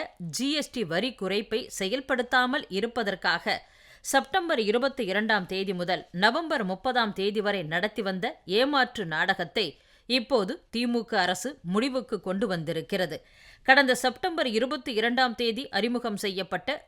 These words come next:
ஜி எஸ் டி வரி சீர்திருத்தங்களின் ஒரு கட்டமாக பால் பொருட்கள் மீதான ஜி எஸ் டி வரி பனிரெண்டு விழுக்காட்டில் இருந்து ஐந்து விழுக்காடாக குறைக்கப்பட்டது. அதன்படி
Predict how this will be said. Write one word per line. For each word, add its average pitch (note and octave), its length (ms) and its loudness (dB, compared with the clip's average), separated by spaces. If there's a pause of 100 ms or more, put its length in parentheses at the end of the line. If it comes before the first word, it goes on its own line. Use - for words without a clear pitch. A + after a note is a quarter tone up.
ஜி F#3+ 240 -4
எஸ் D4 180 -4
டி A#3+ 140 -2
வரி F#3 280 0
சீர்திருத்தங்களின் G3+ 1040 -2
ஒரு A3 240 -2
கட்டமாக F3+ 640 0 (440)
பால் C#4 280 8
பொருட்கள் C4+ 440 -2
மீதான G3+ 380 2 (200)
ஜி F3 220 -4
எஸ் D4+ 180 -4
டி A3+ 120 -2
வரி F3+ 240 0 (140)
பனிரெண்டு C#4+ 480 0
விழுக்காட்டில் G3 640 0
இருந்து F3+ 320 -4 (400)
ஐந்து D4+ 420 4
விழுக்காடாக G3+ 720 2
குறைக்கப்பட்டது. E3+ 720 -6 (460)
அதன்படி B3 540 6